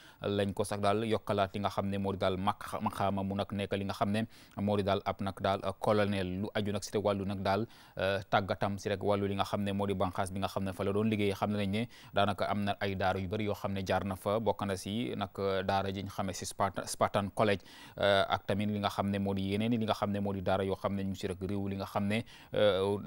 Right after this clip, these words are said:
daal Amérique nag daal, euh, jaar na fa, réewum li nga xam ne moo di Ukraine, Ghana, euh, foofu yi nag daal, euh, jaar na fa. Am na tamit yeneen si li nga xam ne moo di ay nag daal lijaasa yoo xam ne tamit nag daal dina ko am. Am na loolu ñu xamee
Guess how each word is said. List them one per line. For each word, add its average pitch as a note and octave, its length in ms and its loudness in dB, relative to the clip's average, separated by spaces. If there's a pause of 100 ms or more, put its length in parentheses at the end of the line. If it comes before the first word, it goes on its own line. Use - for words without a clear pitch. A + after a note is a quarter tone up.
(180)
daal G2 320 4
Amérique G#2 380 0
nag G2 140 -2
daal, G2+ 300 4
euh, G2+ 280 0
jaar G2+ 260 4
na G2+ 140 0
fa, G2 180 0
réewum G2+ 360 0
li G2 60 -2
nga G2 80 4
xam G2+ 200 -2
ne G2 80 -2
moo G2 160 -2
di G2 120 -2
Ukraine, G#2 460 -2
Ghana, A2+ 320 8 (280)
euh, G2+ 100 4
foofu G2+ 220 -2
yi G2+ 40 2
nag G2 160 -2 (160)
daal, G2 280 4
euh, G2 220 0
jaar G#2+ 200 6
na A2 120 4
fa. G2+ 200 2 (340)
Am G#2 120 2
na G2+ 60 0
tamit G#2+ 220 0
yeneen G#2+ 260 2
si A2+ 100 -4
li A2 60 0
nga G#2 80 0
xam G#2 200 -2
ne G#2 80 -2
moo G2+ 160 -2
di G2+ 100 -6
ay G2+ 140 -4
nag G2 180 -6
daal G2 220 2 (520)
lijaasa A2 640 6
yoo G#2+ 200 2
xam - 180 -2
ne G#2 80 -2
tamit G2+ 220 0
nag G2 120 -2 (140)
daal G2 180 2
dina G2 200 0
ko - 120 -6
am. G#2 180 6 (280)
Am G2 160 4
na G2+ 80 2
loolu G2+ 200 2
ñu G2+ 80 0
xamee G2 240 0